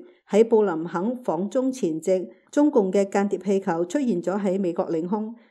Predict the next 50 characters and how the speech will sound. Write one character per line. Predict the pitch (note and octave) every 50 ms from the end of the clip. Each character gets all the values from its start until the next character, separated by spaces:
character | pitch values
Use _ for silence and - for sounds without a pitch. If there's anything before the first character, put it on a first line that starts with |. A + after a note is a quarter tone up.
| _ _
隨 | - A3 G#3+
後 | A3+ C4 A#3+ A#3+
美 | A#3+ A3+ A3+ A#3+
國 | A#3+ C4 B3+
擊 | C4 - D4+ C#4+
落 | - F3+ D3+
咗 | - - F#3+ G3 G3
佢， | - F3+ D#3 D#3+ F3+ F3+ F3+ - - _ _
並 | A3 G#3 G3+ G3+
推 | G3+ - C#4+ D4 C#4+
遲 | C#4+ - - E3 D3+ D#3
咗 | F3+ D3+ E3 G3+ A3 G#3+
布 | - G#3 G3
林 | F#3 D#3+ D3 E3
肯 | D#3+ D#3+ D#3 F3+ G3
嘅 | - F#3 F3
訪 | F3 F3+ E3 E3
中 | F3 - G#3+ A3
行 | G3+ F3+ A#2+ D#3
程， | E3 - D#3+ D3+ D#3 - - - - _ _ _ _
令 | - G#3 G#3 G#3+
到 | G#3 A#3 A3 A3
有 | G#3+ G3 F#3+ A3
可 | G#3 - C#3+ D#3+ G#3
能 | A3+ G3 E3 D#3+ E3+ E3
中 | - A3+ B3
場 | A#3+ A#3 G3 E3 E3
休 | F#3 G3+ G#3+ A3
息 | A3+ A#3 B3 A#3+ A#3+
嘅 | A3+ G3 F3+ F3+ F3
中 | F3+ - B3 B3
美 | G#3 D#3 E3
緊 | - E3+ D#3+ F#3
張 | A#3 A3 G#3+ G#3
局 | F#3+ E3
勢 | - - - F3+ F3+ F3+ F3+ - - _
再 | - C4+ C4 C4 C4
次 | C4 - C4+ B3+ A#3+
進 | B3+ B3+ A#3+
入 | A#3+ G3 F3 - -
到 | G3 G3 G3 G3
迅 | G3 - - A#3+ A#3 A#3
速 | A#3 D4 D4 D4
下 | - G#3 F#3+ E3
滑 | E3+ F3 D#3+ D#3 - -
嘅 | - F#3 F3+ F3+ F3+
通 | - A3+ A3+ A3+ G#3+
道。 | G3+ F3 E3+ F3 D#3+ E3+ - - _ _ _ _
三 | - - - F3 A#3 A3
月 | G3 F3+